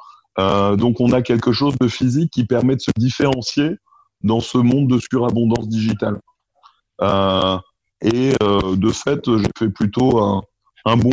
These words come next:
pari parce que, euh, c'est très, très bien accueilli par mes clients et, euh, et il y a, euh, une dizaine de livres qui sont en cours de production, euh,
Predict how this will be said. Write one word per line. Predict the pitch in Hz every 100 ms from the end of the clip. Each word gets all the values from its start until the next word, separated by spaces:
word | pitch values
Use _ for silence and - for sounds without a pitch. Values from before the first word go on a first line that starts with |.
| 127
pari | 127 123 143 165 -
parce | 110 -
que, | 127
euh, | 135 123 104 104 - _ _ _
c'est | - 101
très, | - 143
très | - 127
bien | 127 123
accueilli | 117 127 123 127
par | 113 110
mes | 101
clients | - 113 127 156 - _ _ _
et, | 113 113 123 104
euh, | 98 98 92 92 92 _ _ _ -
et |
il | 95
y | 98
a, | 107 117 107 98
euh, | 95 98 95 92 87
une | 110
dizaine | 107 113 127
de | 117
livres | 117 123 -
qui | 110
sont | - 104
en |
cours | 95 123 113
de |
production, | 107 - 107 92 - 123 131 117
euh, | 98